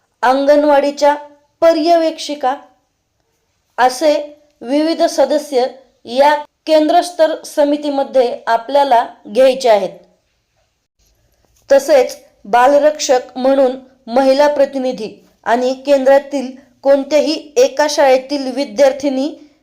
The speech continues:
विद्यार्थी प्रतिनिधी म्हणून आपल्याला या समितीमध्ये घ्यायचे आहे. नजीकच्या कोणत्याही पोलीस स्टेशनमधील महिला पोलीस प्रतिनिधीसुद्धा या समितीमध्ये आपल्याला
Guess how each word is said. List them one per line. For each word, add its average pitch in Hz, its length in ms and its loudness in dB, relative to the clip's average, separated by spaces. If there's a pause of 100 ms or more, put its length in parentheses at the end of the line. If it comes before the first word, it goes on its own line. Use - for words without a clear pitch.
(140)
विद्यार्थी 285 560 0
प्रतिनिधी 285 560 -6
म्हणून 254 320 -4 (200)
आपल्याला 233 560 2 (420)
या 262 320 2
समितीमध्ये 247 880 -4 (160)
घ्यायचे 226 360 -2
आहे. 196 180 0 (540)
नजीकच्या 269 680 -2
कोणत्याही 285 520 0
पोलीस 302 380 -4
स्टेशनमधील 269 680 -4 (340)
महिला 277 380 2
पोलीस 294 420 -4
प्रतिनिधीसुद्धा 269 1000 -2 (180)
या 247 200 -2
समितीमध्ये 262 800 -4
आपल्याला 233 500 -2